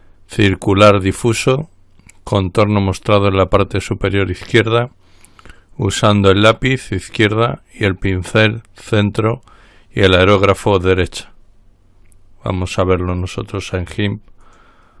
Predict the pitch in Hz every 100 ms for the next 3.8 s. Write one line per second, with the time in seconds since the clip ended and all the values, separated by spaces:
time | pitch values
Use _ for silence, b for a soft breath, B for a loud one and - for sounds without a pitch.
0 | b b - - 95 92 92 92 90 -
1 | 101 90 85 - - 92 92 101 107 110
2 | - _ _ _ _ _ _ _ _ _
3 | - - 101 92 - 107 107